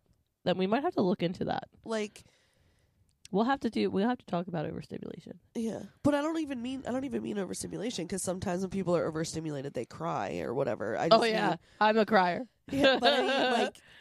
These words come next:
Speaker 2: when your social battery
Speaker 1: Drains, why are you an
Speaker 2: drains,
Speaker 1: asshole?
Speaker 2: why
Speaker 1: Yeah.
Speaker 2: are you so easy, easily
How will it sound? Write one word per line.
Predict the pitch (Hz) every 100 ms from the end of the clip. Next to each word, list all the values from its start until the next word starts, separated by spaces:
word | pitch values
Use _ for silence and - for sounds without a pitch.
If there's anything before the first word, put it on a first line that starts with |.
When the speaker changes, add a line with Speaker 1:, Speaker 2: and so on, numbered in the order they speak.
| - _ _ -
Speaker 2:
when | 226 247
your | 262 240
social | - 208 220 - 254
battery | 190 170 196 190 175 160 - 190 - - _ _ _
Speaker 1:
Drains, | 202 190 165 170
why | 165 170
are |
you | 170 165
an |
Speaker 2:
drains, | 165 165
Speaker 1:
asshole? | - 107 170
Speaker 2:
why | 151 180 185 185
Speaker 1:
Yeah. | 175
Speaker 2:
are | 175
you | 190 185 190
so | 180 - 185 175 175 170 170 175 _ _ _ _ _ _ _ _ _ _ _ _ _ _
easy, | - 233 233 180 175 170 165 160 - _ _ _ -
easily | 285 294 254 262 233 226 208 196